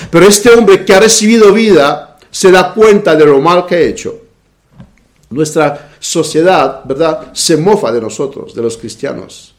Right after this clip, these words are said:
Y pecan contra Dios tan tranquilo y no pasa nada. Esto porque están muertos. Pero si resucitarían, se darán cuenta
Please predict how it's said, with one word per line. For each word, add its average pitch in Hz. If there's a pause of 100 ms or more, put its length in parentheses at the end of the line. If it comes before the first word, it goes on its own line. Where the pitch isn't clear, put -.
(380)
Y 151
pecan 226
contra 208
Dios 202
tan 214
tranquilo 208 (140)
y 151
no 190
pasa 196
nada. 190 (200)
Esto -
porque 147
están 160
muertos. - (720)
Pero 135
si 143
resucitarían, 135 (480)
se -
darán 143
cuenta 131